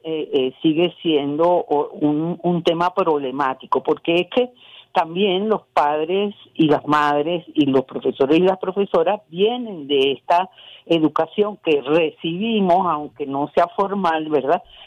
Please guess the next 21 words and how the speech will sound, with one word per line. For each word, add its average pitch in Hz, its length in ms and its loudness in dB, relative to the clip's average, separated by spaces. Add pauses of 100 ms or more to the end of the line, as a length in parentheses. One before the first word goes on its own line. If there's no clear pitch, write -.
(100)
Que 147 80 2
nos 147 200 0
problematiza 151 800 -2
con 196 220 -2
el 185 140 -2
tema 165 480 2
y 147 160 0
a 127 80 4
veces 131 340 -4
no, 143 420 0
no, 127 320 -2
no 131 180 0 (100)
saben 151 440 -6 (360)
cómo 180 280 2
abordarlo. 131 640 -2
Muchas 202 340 -2
veces 262 280 -2
quieren 240 300 0
abordarlo, 175 600 2
pero 127 180 -4
no 139 180 -2